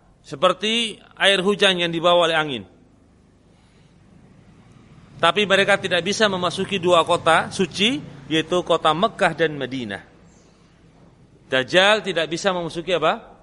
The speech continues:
Kota Mekah dan Madinah. Tapi dia bisa, seluruh dunia bisa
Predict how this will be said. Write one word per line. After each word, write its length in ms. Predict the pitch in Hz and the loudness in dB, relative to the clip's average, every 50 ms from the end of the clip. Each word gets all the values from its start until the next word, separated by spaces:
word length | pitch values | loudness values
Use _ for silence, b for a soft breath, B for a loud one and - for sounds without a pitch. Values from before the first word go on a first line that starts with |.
| _ _ _ | _ _ _
Kota 240 | - 147 139 - 143 | -8 -6 -4 -4 -6
Mekah 320 | 143 143 131 - 135 127 | -6 -6 -8 -8 -8 -6
dan 160 | 127 123 117 | -6 -8 -10
Madinah. 400 | 117 113 104 110 104 95 92 - _ _ _ - | -12 -14 -12 -14 -14 -14 -16 -20 _ _ _ -10
Tapi 240 | 120 - - 131 | -10 -8 -8 -12
dia 160 | 120 117 135 131 | -6 -6 -6 -6
bisa, 320 | 131 139 131 - 143 123 | -6 -10 -10 -8 -8 -10
seluruh 400 | - - 131 135 156 180 165 156 | -8 -10 -10 -6 -4 -4 -4 -4
dunia 320 | 131 135 131 135 139 143 | -6 -6 -4 -4 -4 -4
bisa 320 | 127 117 - - 135 151 | -4 -6 -6 -4 -4 -4